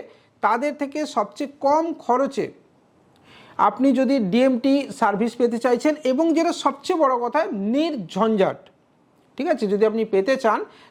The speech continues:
তাহলে অবশ্যই আপনি একটা সমাধানের রিটেল আইডি অথবা ডিস্ট্রিবিউটর আইডি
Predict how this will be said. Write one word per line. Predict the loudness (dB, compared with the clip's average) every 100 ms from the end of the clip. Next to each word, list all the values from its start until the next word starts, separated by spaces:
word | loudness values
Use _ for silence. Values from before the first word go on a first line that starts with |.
| -2
তাহলে | 0 0 -2 -2
অবশ্যই | -2 -4 -4 -4 -4 -6 -6
আপনি | -6 -6 -6 -4 -6
একটা | -4 -8 -4
সমাধানের | -4 -2 -2 2 0 0
রিটেল | -2 0 2
আইডি | 0 -2 -8 -14 -20 _ -6
অথবা | -2 0 2 0 -2
ডিস্ট্রিবিউটর | -6 -4 -2 0 0
আইডি | -2